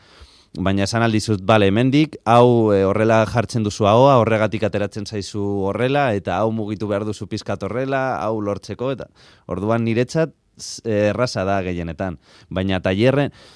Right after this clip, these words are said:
egia esan, tailerren, tarre-, tailerren helmuga ez da,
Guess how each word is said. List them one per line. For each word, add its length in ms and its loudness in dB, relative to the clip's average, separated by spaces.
egia 260 0
esan, 260 -2
tailerren, 1300 0
tarre-, 260 -4
tailerren 640 0
helmuga 460 0
ez 100 0
da, 260 2